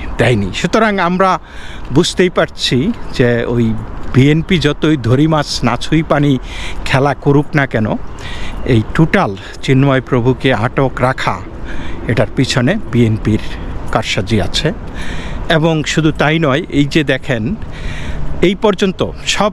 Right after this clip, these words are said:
আজকে আমরা দেখলাম যে, আহ, ইয়ের, আহ, দুদকের মামলাও, আহ, ডক্টর মোহাম্মদ ইউনূসের বিরুদ্ধে যেই দুদকের মামলা ছিল, সেটাও খারিজ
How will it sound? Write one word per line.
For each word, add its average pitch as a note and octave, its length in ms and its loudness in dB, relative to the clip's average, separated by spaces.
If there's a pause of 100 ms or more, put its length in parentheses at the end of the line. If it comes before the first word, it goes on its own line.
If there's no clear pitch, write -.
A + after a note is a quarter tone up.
আজকে D#3 400 0
আমরা F#3 220 2
দেখলাম F3 360 0
যে, D#3+ 300 2
আহ, D3 360 0
ইয়ের, D3 440 2
আহ, A2 140 -2
দুদকের F3 540 2
মামলাও, D#3 640 2
আহ, - 1200 -4
ডক্টর C#3+ 260 0
মোহাম্মদ C3+ 400 0
ইউনূসের C3+ 520 2
বিরুদ্ধে B2 520 2
যেই A2+ 200 0
দুদকের A#2+ 480 2
মামলা A#2+ 320 2
ছিল, - 280 -4
সেটাও F#3 440 0
খারিজ C3 520 -2